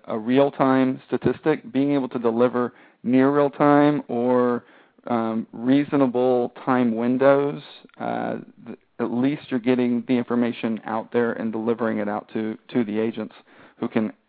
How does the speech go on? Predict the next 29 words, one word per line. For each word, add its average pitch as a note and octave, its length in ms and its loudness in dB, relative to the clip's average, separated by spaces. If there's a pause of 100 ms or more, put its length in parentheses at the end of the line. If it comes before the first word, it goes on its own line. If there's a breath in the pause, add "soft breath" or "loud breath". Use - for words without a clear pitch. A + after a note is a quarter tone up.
(120)
can A2 140 -2
affect G#2+ 300 -6
change. G#2+ 400 -8 (1120 soft breath)
But B2 120 6
if A#2 100 0
you B2+ 80 -2
could B2+ 220 -2
really D3 320 4
get C#3+ 180 6
it C#3 140 4
real-time, C#3 840 4
and A#2+ 640 -2 (140)
that's B2+ 260 2
whenever B2+ 300 2
you're A#2+ 100 -4
starting B2 300 2
to, A#2 240 -6 (100)
to A#2 140 -2
affect A#2+ 480 -2 (760 soft breath)
the, A#2 160 -4 (100)
the, A#2+ 200 0 (120)
the B2 80 -6
stats - 280 2 (100)
that A2+ 240 0
are - 60 -8
happening G#2+ 500 -2
in G#2+ 140 -8
real-time. G#2 640 -8 (240)
Um, A2 420 -8